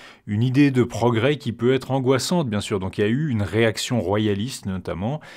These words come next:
et un compromis entre les deux, c'est la monarchie de Juillet, justement. Le roi est cool maintenant, son père a voté pour buter Louis seize, il est au moins trente pour cent plus républicain. Donc sous le règne du roi bourgeois Louis-Philippe,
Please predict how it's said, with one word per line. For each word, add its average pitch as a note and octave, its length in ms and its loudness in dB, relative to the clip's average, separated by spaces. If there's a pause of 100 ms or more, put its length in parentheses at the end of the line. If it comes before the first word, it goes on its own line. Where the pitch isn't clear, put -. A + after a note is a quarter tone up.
(420)
et A#2 80 -2
un B2+ 120 4
compromis C3+ 340 0
entre B2+ 160 -2
les G2 80 -4
deux, B2+ 140 -2
c'est C3 160 -2
la G#2 80 2
monarchie G#2+ 400 -4
de A#2+ 80 0
Juillet, B2+ 400 4
justement. F2 480 -8
Le D#2 120 -6
roi F#2+ 200 -2
est F#2+ 60 -6
cool C3+ 200 -2
maintenant, B2+ 460 -2
son - 200 -8
père G2 300 0
a F#2 60 0
voté F#2 340 -4
pour F2+ 220 -8
buter F#2 340 -4
Louis F2+ 200 -6
seize, B2 420 -2 (280)
il F#2+ 120 -6
est - 20 -2
au F2+ 80 0
moins F2+ 220 -2
trente A#2+ 360 -6
pour - 160 -10
cent A2+ 160 -4
plus F#2+ 140 -6
républicain. F#2 640 -6 (460)
Donc A2 120 -2
sous - 140 -2
le C#3+ 80 6
règne C3+ 240 2
du G#2 140 0
roi G#2+ 260 4
bourgeois A2 680 0
Louis-Philippe, F2+ 720 -6